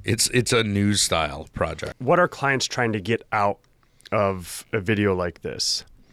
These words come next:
Speaker 2: Out of, out of a, um, testimonial from a client?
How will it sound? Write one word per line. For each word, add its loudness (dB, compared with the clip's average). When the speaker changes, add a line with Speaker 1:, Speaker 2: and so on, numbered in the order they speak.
Speaker 2:
Out 2
of, 2
out 4
of 0
a, 4
um, -4
testimonial 2
from -6
a -8
client? -10